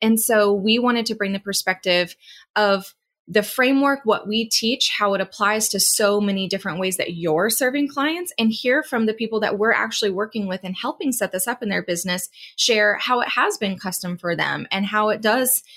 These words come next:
it is unique for every single goal, for every single type of client and for business in this industry. And I think it's really cool how you can make magic happen no matter what type of way you wanna show up. Because I think that this is the thing that,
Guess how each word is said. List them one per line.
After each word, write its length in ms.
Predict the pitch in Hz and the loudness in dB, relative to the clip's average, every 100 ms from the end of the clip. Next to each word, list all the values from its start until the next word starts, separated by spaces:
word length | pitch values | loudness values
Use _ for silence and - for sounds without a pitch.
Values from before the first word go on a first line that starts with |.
| - - _ - | -20 -20 _ -4
it 240 | - 220 | 2 4
is 200 | 254 233 | 4 4
unique 480 | 233 233 233 277 - | 2 4 4 2 -2
for 260 | 226 202 | 0 2
every 300 | 190 196 208 | 2 2 2
single 500 | 214 220 202 196 196 | 2 0 2 2 0
goal, 480 | 190 202 175 202 285 | -2 2 4 4 4
for 140 | 330 269 | 2 0
every 200 | 190 208 | 0 0
single 280 | 208 185 | -2 -2
type 260 | 185 208 196 | -2 -2 -2
of 140 | 208 | -4
client 400 | - 190 180 233 | -4 0 2 0
and 160 | 196 196 | -2 -2
for 80 | 185 | -2
business 600 | 202 254 214 190 185 - - - - | 0 0 2 0 0 -4 -8 -20 -2
in 200 | 220 226 | 2 4
this 200 | 208 190 | 4 0
industry. 720 | - 190 214 - 262 277 - | 0 0 0 2 2 2 2
And 380 | 202 185 175 - 196 | 0 0 0 -2 -4
I 80 | |
think 180 | 202 220 | -2 0
it's 140 | 233 220 | 0 0
really 180 | 202 | -2
cool 220 | 196 214 208 | -2 -4 -4
how 80 | |
you 180 | 185 185 | -2 -4
can 320 | 175 175 175 175 _ - | -2 -2 -4 -8 _ -2
make 240 | 202 214 | 0 0
magic 360 | 202 190 190 - | -2 -2 -4 -6
happen 640 | 180 160 - 226 233 226 220 | -6 -4 -2 -2 0 -2 -2
no 180 | 196 | 0
matter 280 | 190 185 180 | 2 2 0
what 300 | 175 190 - _ _ - | 0 -2 -2 _ _ -4
type 160 | 254 240 | 0 0
of 140 | 214 | 2
way 80 | 214 | 2
you 320 | 196 185 233 | 2 2 2
wanna 220 | 220 180 | 2 0
show 240 | 175 - 156 | 0 0 0
up. 160 | - - | 0 0
Because 220 | 233 233 | 0 2
I 100 | 233 | 0
think 240 | 269 277 | 2 0
that 160 | 269 220 | 0 2
this 180 | 240 285 | 2 2
is 160 | 277 | -4
the 100 | 247 | -6
thing 200 | 220 220 | 0 0
that, 160 | 214 | 2